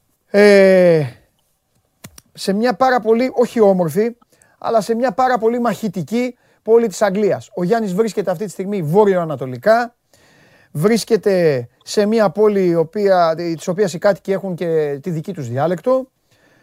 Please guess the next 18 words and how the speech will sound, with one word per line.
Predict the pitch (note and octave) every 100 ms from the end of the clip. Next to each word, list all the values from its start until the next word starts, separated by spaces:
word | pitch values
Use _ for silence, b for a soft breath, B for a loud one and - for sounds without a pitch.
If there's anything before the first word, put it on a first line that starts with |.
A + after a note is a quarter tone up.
| _ _ _
Ε, | F#3+ F#3 F3+ F3 D#3+ D#3 D3 C#3+ B2+ B2 - - - B2+ -
βρίσκεται | G#3 A3+ A3 G3+
σε | G#3
μια | G#3+ G#3
πόλη, | E3 G#3 G#3 F#3+ E3+ D3+ C3 A#2+ _ _ _
ε, | F3+ E3
με, | E3 E3+ D#3+ D3+ C#3 A#2 -
με | E3+
ναυπηγεία, | D#3 D#3 B2 G3 B3+ B3+ B3+ _ _
σε | - F#3
μια | G3+ A3+
πόλη | G3 A3 G3+
που | F3+
απ' | F3+ G#3+
έξω | F#3 F#3
υπάρχουν | D#3 G3+ F#3+
ανθρα-, | E3 D#3 E3
ανθρακοριχεία. | E3+ E3 D#3+ C3+ A#2+ G#3 A#3+ B3+ B3